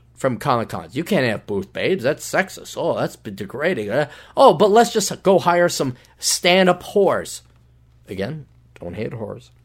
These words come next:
To stand here, especially if you're making two hundred dollars, shit, I'll be a, I'll be a whore. <laughs> I'll sta-,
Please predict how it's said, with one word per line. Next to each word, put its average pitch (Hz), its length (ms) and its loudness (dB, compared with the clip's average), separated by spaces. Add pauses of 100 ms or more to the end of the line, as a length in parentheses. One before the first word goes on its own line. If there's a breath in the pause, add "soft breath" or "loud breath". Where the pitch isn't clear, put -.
(1700)
To 160 80 -2
stand 175 360 2
here, 156 180 2
especially 127 400 -6
if 113 40 -4
you're - 20 -6
making 95 260 -6
two 117 160 -6
hundred 98 180 -8
dollars, 95 300 -8
shit, - 400 4
I'll 151 180 2
be 123 200 -4
a, 95 160 -10 (380)
I'll 196 140 -4
be 156 120 0
a 92 80 -2
whore. 92 320 -6 (360)
<laughs> - 340 -20
I'll - 200 -10
sta-, - 400 -6